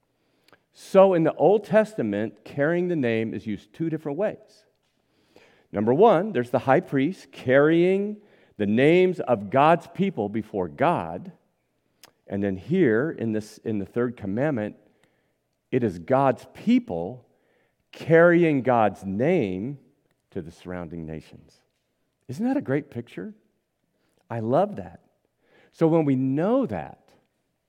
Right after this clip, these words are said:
it really changes the meaning of what it means to carry the name of God in vain. It's not just don't use God's name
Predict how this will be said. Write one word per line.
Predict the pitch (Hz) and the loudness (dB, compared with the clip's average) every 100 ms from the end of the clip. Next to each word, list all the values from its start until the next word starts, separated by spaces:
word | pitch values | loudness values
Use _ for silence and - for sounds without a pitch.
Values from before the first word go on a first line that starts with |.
| _ _ _ _ _ _ | _ _ _ _ _ _
it | - 120 | -6 -2
really | 160 220 | -2 -2
changes | - - 175 165 127 | -6 -4 -4 -4 -6
the | 107 | -6
meaning | 104 113 160 175 92 85 | -6 -6 -6 -6 -6 -10
of | 82 | -10
what | 95 131 | -8 -8
it | - | -8
means | 90 92 92 - | -10 -10 -12 -14
to | - | -20
carry | _ - 131 139 151 | _ -14 -8 -4 -4
the | 139 | -6
name | 117 104 101 95 | -8 -6 -8 -8
of | 78 | -12
God | 87 104 85 73 71 _ _ _ _ - | -12 -10 -10 -12 -16 _ _ _ _ -14
in | 98 85 | -12 -10
vain. | 87 123 85 - _ _ _ _ _ _ _ _ - | -8 -8 -8 -16 _ _ _ _ _ _ _ _ -10
It's | 110 - | -10 -4
not | 139 156 - | -4 -4 -6
just | 143 117 _ _ | -8 -8 _ _
don't | 120 120 | -10 -8
use | 127 117 85 | -8 -8 -10
God's | - 95 82 85 | -8 -8 -8 -12
name | 98 82 76 | -10 -10 -14